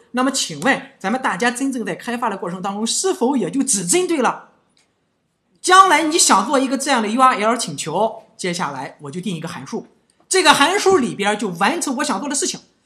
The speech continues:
那至于它怎么被调的，它怎么把这个正则和这个函数对应的，请问咱们是不是什么都不管吧？也就是说，整个过程咱们不管它怎么实现的，咱们只要做咱们想要做的那一小块儿就行了。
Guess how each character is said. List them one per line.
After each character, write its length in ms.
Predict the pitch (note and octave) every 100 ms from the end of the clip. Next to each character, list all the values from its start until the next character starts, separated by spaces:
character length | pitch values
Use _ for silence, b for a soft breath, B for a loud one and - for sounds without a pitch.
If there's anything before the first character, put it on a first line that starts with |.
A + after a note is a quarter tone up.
| _
那 140 | - E4+
至 280 | - G4 F4
于 160 | A3+
它 280 | - - -
怎 120 | G#3 -
么 80 | C4
被 160 | E4+
调 320 | B3+ - F#4 G#3+
的， 160 | - _ _
它 260 | - D4+
怎 160 | B3+ F#3+
么 140 | A3+
把 200 | - F3+ F3+
这 200 | F#4 D4+
个 100 | D#4
正 280 | E4 C4
则 120 | F3+ A3+
和 160 | D#4
这 80 | D4
个 80 | A#3+
函 160 | G#3
数 120 | C4+ F4+
对 120 | D#4
应 140 | F#4+
的， 140 | - - _ _
请 180 | - D3+
问 120 | E3+
咱 100 | E3+
们 80 | E3
是 100 | G3
不 60 | A3+
是 80 |
什 180 | - -
么 80 | D#3
都 120 | G3+
不 160 | - F3+
管 200 | F3+ -
吧？ 160 | - - _ _ _ _ _
也 80 | D#4
就 80 |
是 40 | F#4
说， 100 | F#4+
整 260 | F#4 A#3+
个 100 | C#4
过 140 | E4 C#4+
程 160 | C#4
咱 140 | B3+ A#3
们 100 | -
不 140 | F#4
管 180 | - A#3+
它 80 | C#4
怎 100 | A3+
么 80 | A#3
实 140 | C#4
现 180 | E4+ D4+
的， 140 | - b b
咱 180 | - D4
们 140 | A4
只 160 | - F3+
要 140 | C4+
做 220 | C4 G#3 -
咱 160 | C#3+
们 100 | B3
想 220 | - -
要 60 | A#3
做 120 | A#3
的 100 | D4
那 140 | C#4+ C4
一 40 |
小 180 | A#3 C4+
块 220 | - E4+
儿 240 | C4 - _
就 120 | G#3+
行 240 | - -
了。 240 | G#3 D#4